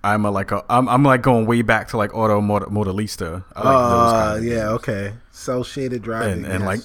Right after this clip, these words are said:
Speaker 1: and Burnout.
Speaker 2: Right.
Speaker 1: And those are, those are my games.
Speaker 2: Right.
Speaker 1: But, um, so,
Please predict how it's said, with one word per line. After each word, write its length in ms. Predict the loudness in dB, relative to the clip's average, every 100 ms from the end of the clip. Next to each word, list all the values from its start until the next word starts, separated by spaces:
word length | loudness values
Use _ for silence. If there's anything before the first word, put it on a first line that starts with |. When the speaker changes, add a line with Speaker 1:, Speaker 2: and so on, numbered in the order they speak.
| -6
Speaker 1:
and 400 | 0 0 0 0
Burnout. 500 | 2 2 0 -2 -6
Speaker 2:
Right. 300 | -8 -4 -2
Speaker 1:
And 160 | -4 -4
those 200 | -2 0
are, 60 | 2
those 220 | 2 2
are 40 |
my 200 | 0 0
games. 260 | -2 -6 -2
Speaker 2:
Right. 320 | 4 4 2 -6 _ _ _ -20 _
Speaker 1:
But, 40 | 4
um, 540 | 6 6 2 -2 -6 -16 -20 _
so, 680 | -4 2 2 2 0 -2 -6